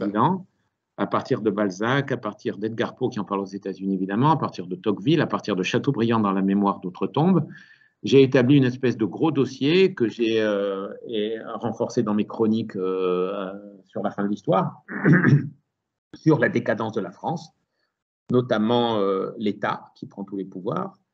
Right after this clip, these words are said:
Speaker 2: notamment, euh, la création d'une classe moyenne, euh, qui veut vivre comme un veau et attend sa retraite, ensuite sa mort, euh, tout le monde l'a reproché, Peggy, et cetera. Et il y a une espèce de médiocrité qui monte.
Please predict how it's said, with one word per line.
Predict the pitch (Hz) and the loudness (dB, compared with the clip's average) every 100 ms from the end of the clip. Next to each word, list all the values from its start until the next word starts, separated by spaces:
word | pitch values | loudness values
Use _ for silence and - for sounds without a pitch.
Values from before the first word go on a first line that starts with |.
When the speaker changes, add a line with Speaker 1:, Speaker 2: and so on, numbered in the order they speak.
| _ _ - | _ _ -4
Speaker 2:
notamment, | 127 123 120 127 123 127 120 | -2 0 0 2 2 2 2
euh, | 110 107 | 2 2
la | 113 | 0
création | 110 120 117 117 | 0 -2 -2 -4
d'une | 113 | -4
classe | - 107 - | -4 -8 -6
moyenne, | 110 107 117 117 107 | -4 0 2 2 0
euh, | 101 98 95 95 92 90 | -2 -2 -4 -4 -8 -6
qui | 107 | 0
veut | 104 | 0
vivre | 98 110 98 | 0 -2 -6
comme | 95 101 98 | -4 0 2
un | 98 | 2
veau | 104 107 104 87 | 0 2 2 0
et | 90 | -2
attend | 87 104 | -4 -6
sa | 95 92 | -6 -8
retraite, | - - 107 98 | -6 0 0 0
ensuite | 90 98 | -8 -10
sa | - 95 | -4 0
mort, | 98 107 92 98 | 2 2 0 -2
euh, | 92 90 - | -4 -6 -8
tout | 117 | -2
le | 104 | 0
monde | 104 95 | 2 2
l'a | 90 90 | 0 -2
reproché, | 85 87 92 90 101 95 | -6 -10 -10 -6 -2 -2
Peggy, | 95 90 101 | -2 -2 -2
et | |
cetera. | 92 92 95 113 208 113 | -2 -2 0 0 0 0
Et | |
il | 98 | 0
y | |
a | 101 | 2
une | |
espèce | 104 - 104 | 0 -2 -4
de | 101 | 0
médiocrité | 104 104 110 - 107 110 | 2 4 2 -2 -4 -2
qui | - | 2
monte. | 101 175 | 4 4